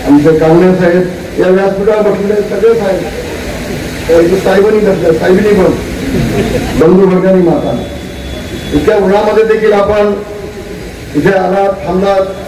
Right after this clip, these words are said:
आपल्या सगळ्यांचे मनापासून आभार मानतो, धन्यवाद देतो. मी एक पाच सात मिनिटं फक्त बोलणार आहे, आधी बोलणार आहे.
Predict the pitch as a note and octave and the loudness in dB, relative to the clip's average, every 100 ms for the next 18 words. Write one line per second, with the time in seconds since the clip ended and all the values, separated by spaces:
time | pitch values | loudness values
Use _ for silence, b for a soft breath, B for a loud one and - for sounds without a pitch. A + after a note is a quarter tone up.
0 | - - - - F#3+ G3 F#3+ F#3+ F#3 F#3 | -12 -12 -12 -6 -2 0 2 2 2 2
1 | F3+ F#3 F3 E3+ D#3+ F#3 F3+ F3+ F#3 G3 | 2 0 0 0 2 2 0 0 0 2
2 | E3 E3 F3+ F#3 F#3 F#3+ F#3+ F#3 - - | 2 4 2 0 -2 0 0 -2 -8 -10
3 | - - G#3 G3+ F#3 F3+ A3+ G#3+ G3+ G3+ | -6 0 0 0 -2 0 0 0 0 0
4 | F3+ G3 F#3 E3+ F3 E3+ D3 C#3+ C#3+ C3+ | 0 0 2 4 4 2 0 0 0 0
5 | B2+ A#2+ - | -2 -4 -6